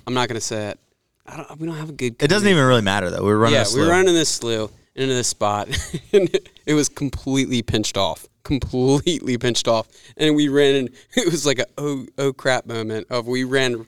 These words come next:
Speaker 1: directly onto a sandbar 'cause we were already committed into the slough that we were on.
Speaker 2: <laughs>
Speaker 1: But it had pinched off, where it, before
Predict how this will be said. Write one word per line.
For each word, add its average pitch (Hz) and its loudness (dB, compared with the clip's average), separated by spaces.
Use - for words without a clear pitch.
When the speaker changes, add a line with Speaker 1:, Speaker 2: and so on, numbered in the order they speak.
Speaker 1:
directly 143 0
onto 131 4
a 120 0
sandbar 123 0
'cause - -10
we 120 -6
were 117 -2
already 120 0
committed 117 -8
into 110 -8
the 104 -12
slough 120 -4
that 117 -4
we 196 4
were 165 0
on. 196 2
Speaker 2:
<laughs> - -16
Speaker 1:
But 147 2
it 135 4
had 120 -4
pinched 143 0
off, 135 2
where 123 0
it, 113 -8
before 180 2